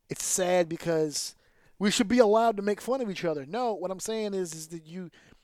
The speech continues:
you aren't able, we're in a, we're in a society now where you're not able to decipher where the insults are personal and when the insults are a work. You keep telling me that kayfabe is dead because everyone's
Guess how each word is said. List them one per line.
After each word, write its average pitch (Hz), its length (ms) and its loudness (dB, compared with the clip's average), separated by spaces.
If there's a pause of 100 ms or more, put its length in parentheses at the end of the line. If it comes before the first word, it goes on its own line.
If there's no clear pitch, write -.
(200)
you 175 280 -8
aren't 202 340 -2 (120)
able, 170 600 -2 (320)
we're 202 180 4
in 247 140 6
a, 180 40 -20 (100)
we're 233 240 -4
in 240 120 -2
a 233 80 -2
society 180 680 -2
now 135 320 -8
where 139 140 -8
you're 139 140 -10
not 185 300 -4
able 175 300 -2
to - 160 -14
decipher - 720 -4 (960)
where 170 420 4
the 143 220 -8
insults 175 920 -4 (600)
are 143 160 -4
personal 143 640 -8
and 127 120 -16
when 139 180 -8
the 135 160 -8
insults 131 440 -10 (100)
are 117 140 -12
a 107 60 -14
work. 82 380 -20 (760)
You 160 100 -2
keep 247 260 -2
telling 214 360 0
me 175 120 0
that 160 240 -2
kayfabe 170 520 -4
is 135 160 -10
dead 160 300 0
because 139 380 -6
everyone's 147 480 -10